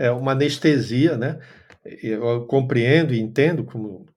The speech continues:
se você fosse um médico, você tá no hospital, chegou alguém que foi, eh, né, atropelado, alguém que, que teve, né,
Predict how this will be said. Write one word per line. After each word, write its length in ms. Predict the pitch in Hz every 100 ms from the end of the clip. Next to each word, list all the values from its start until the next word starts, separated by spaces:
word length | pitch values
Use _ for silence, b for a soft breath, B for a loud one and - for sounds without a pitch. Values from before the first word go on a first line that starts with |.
| -
se 140 | -
você 320 | 107 98 127
fosse 280 | 123 120 -
um 40 |
médico, 320 | 117 131 127 -
você 120 | 117
tá 160 | 117
no 60 | 117
hospital, 400 | 113 - - 135
chegou 500 | - 123 120 120 117 B B B -
alguém 400 | 110 107 123 143
que 100 | 131
foi, 220 | - 131
eh, 340 | 117 110 92
né, 140 | 98 127
atropelado, 800 | 127 135 127 123 117 151 143 110
alguém 180 | 107 123
que, 280 | - 110
que 160 | - 110
teve, 440 | 104 127 127 113
né, 120 | 104